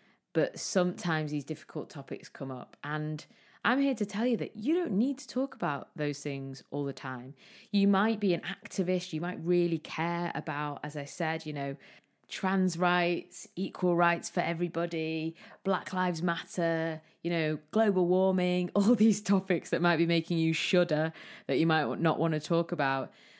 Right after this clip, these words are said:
But you are allowed to not always have to be the person to stand on the platform and fight for that community or that topic. It is okay to go, "Can we just not talk about this right now?"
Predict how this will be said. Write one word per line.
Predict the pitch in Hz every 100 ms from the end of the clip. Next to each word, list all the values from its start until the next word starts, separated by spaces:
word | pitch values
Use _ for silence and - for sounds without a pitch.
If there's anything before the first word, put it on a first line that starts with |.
| _
But | - 202 -
you | 190 208 240
are | 233
allowed | 202 208 196 190
to | - 185 180
not | 185 202 -
always | 190 185 175
have | - 170 -
to | 156
be | 156 160
the | 127 143
person | - 147 147 - 123 131 -
to | - 143 139
stand | - 151 160
on | 151
the |
platform | 139 - - - 139 135
and | - 143
fight | - 147 131 -
for | - - 135 135 131 - - - _ _ _ - 139 -
that | 151 131 127 - - -
community | - 170 160 156 151 - 135 143
or | - 139 139 135
that | 143 -
topic. | - - 139 - 98 - - - - -
It | - 170
is | 196 196
okay | 180 170 - 151 139
to | 131 147
go, | 135 131 131 - _ _ _ _ -
"Can | 196 233 240
we | 208
just | 160 143
not | 160 160 - _ -
talk | 151 139
about | 113
this | 98 -
right | 123 110
now?" | 69 65